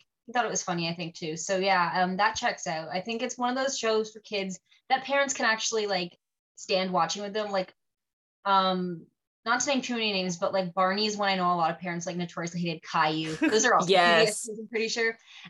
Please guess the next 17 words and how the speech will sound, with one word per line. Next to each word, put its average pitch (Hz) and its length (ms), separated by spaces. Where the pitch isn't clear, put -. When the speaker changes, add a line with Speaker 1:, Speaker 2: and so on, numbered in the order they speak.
Speaker 1:
But 220 120
then 240 120
there 240 120
was, 220 120
like, 214 180
Arthur 208 360
and, 196 100
like, 190 140
Sesame 196 340
Street 185 440
and 180 140
some 180 160
other 175 160
ones 170 180
that 165 260
parents, 165 360
um, 160 440